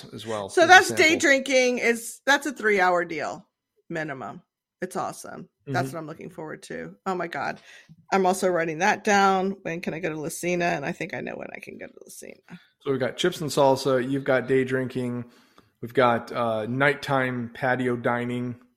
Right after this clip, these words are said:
Speaker 2: Yeah.
Speaker 1: A little date night vibe.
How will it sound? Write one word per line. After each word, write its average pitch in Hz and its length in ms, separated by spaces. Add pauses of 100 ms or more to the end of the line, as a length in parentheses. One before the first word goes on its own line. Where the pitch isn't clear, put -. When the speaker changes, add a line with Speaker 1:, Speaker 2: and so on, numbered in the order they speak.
(260)
Speaker 2:
Yeah. 151 260
Speaker 1:
A - 20
little 113 380 (540)
date 135 240
night 127 240
vibe. 123 480